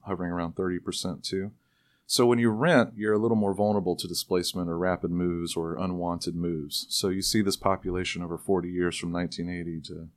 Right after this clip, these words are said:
today transitioning down south. And of course, we all know that, uh, South Seattle's seen a massive increase in gentrification, uh, rising rents,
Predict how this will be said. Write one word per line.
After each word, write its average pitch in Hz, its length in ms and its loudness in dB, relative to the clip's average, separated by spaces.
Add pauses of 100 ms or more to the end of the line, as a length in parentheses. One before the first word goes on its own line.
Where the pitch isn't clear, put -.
today 92 540 4 (760)
transitioning 101 800 2
down 85 220 -2
south. 87 380 -4
And 85 80 -8
of 82 60 -12
course, 90 240 -4
we 95 120 2
all 90 120 6
know 90 260 6
that, 82 180 0 (680)
uh, 82 160 -2
South 95 320 4
Seattle's 90 460 2
seen 87 260 -4
a 69 120 -6
massive 90 640 -2
increase 90 480 -4
in 92 100 -2
gentrification, 92 920 -2 (280)
uh, 82 300 -4
rising 90 520 -2
rents, 87 540 -4